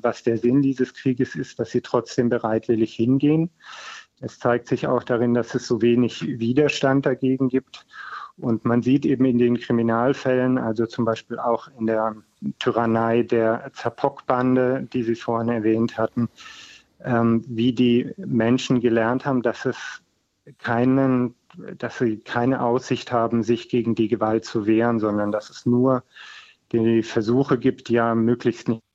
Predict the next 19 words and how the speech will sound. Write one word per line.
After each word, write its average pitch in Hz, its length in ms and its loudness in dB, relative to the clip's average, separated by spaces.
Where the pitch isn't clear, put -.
zu - 260 -10
fallen, 120 520 0
möglichst 113 400 -2
nicht 120 280 -2
in 117 180 0
den, 110 340 2
ins 113 260 -4
Visier 123 600 2
von 123 240 -2
Gewalttätern 113 760 0
zu - 160 -4
kommen. 110 360 -2
Aber 113 180 0
sie 113 160 0
haben 120 160 4
nie 131 240 4
die 127 140 2
Erfahrung 127 640 0
gemacht, 127 640 -2